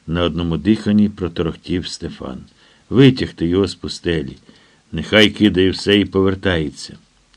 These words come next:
Канадець повернувся до радіостанції.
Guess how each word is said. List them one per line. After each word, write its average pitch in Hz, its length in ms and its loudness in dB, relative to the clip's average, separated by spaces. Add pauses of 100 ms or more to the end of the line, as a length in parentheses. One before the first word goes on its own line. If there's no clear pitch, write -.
(720)
Канадець 139 600 6
повернувся 101 680 0
до 95 120 0
радіостанції. 78 1000 -4